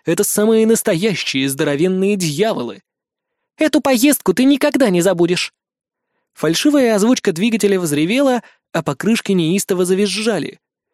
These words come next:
С нехилым заносом мы выехали с парковки и устремились на главную дорогу, распугивая зазевавшихся прохожих. «У вас в цио нет штрафов за агрессивную езду?»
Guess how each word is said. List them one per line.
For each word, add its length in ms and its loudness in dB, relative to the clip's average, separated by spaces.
С 120 -6
нехилым 400 0
заносом 520 -2
мы 160 0
выехали 480 -2
с 60 -8
парковки 560 -4
и 80 0
устремились 580 0
на 120 0
главную 460 0
дорогу, 440 -2
распугивая 720 0
зазевавшихся 720 -2
прохожих. 600 -6
«У 120 0
вас 260 0
в 80 -8
цио 380 2
нет 220 0
штрафов 440 0
за 140 0
агрессивную 640 0
езду?» 400 2